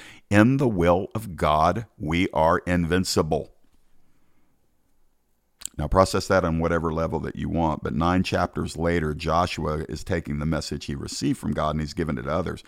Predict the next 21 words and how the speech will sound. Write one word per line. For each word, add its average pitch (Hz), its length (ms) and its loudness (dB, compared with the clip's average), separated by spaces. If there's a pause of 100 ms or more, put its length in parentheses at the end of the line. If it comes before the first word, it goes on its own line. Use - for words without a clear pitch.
(240)
And 87 100 -2
he 85 60 4
says 95 260 2
in 85 120 2
Joshua 82 420 0
ten, 80 560 -2 (720)
chapter 85 400 -2
ten, 90 300 0
verse 80 180 -4
twenty-five, 80 540 -4 (520)
Joshua 92 520 4
said 87 260 0
to 85 60 -4
the 76 100 -4
people, 85 460 -4 (760)
"Do 87 140 0
not 101 200 6
be 113 120 4
afraid." 104 500 0 (760)
Or 87 140 4
dismayed. 92 640 0